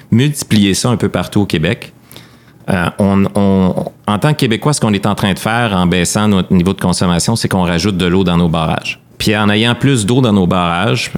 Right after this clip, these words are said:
alors qu'on est en train de construire des lignes présentement vers, euh, où on, on planifie de pla-, de construire des lignes, ce que ça nous permet en tant que Québécois, c'est de nous serrer les coudes puis, euh, d'aider la balance commerciale du Québec, parce que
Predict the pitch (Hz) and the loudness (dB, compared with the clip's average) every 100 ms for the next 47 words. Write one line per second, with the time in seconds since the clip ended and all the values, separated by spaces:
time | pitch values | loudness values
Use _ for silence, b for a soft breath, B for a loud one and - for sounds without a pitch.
0 | - 87 92 98 90 90 85 - 101 92 | -2 -2 0 0 0 0 -2 -2 -2 0
1 | 87 - 95 87 80 92 92 87 - 85 | -2 -2 0 0 2 2 2 0 0 0
2 | 85 - 95 92 85 82 80 85 80 85 | 0 0 2 2 0 -2 -2 0 0 0
3 | 80 80 87 85 95 87 92 101 - 85 | 2 2 0 0 0 0 0 -2 0 0
4 | 85 85 87 - 92 85 80 101 120 - | 0 0 -2 0 0 2 2 2 0 -2
5 | - - 104 92 95 87 101 107 82 90 | -4 0 0 2 2 2 2 0 0 -2
6 | 95 82 78 104 - 85 85 95 90 104 | 0 -2 -2 -2 2 2 2 0 0 0
7 | 85 - 107 104 B B B B B - | 0 0 -2 -4 B B B B B -6
8 | - 104 113 - 92 90 85 92 107 101 | 0 0 0 0 0 0 0 0 2 2
9 | 113 92 92 95 98 98 87 - 98 87 | 0 0 0 0 0 0 0 0 -2 -2
10 | - 82 92 - - 90 - | -2 -2 -2 -4 -6 -4 -4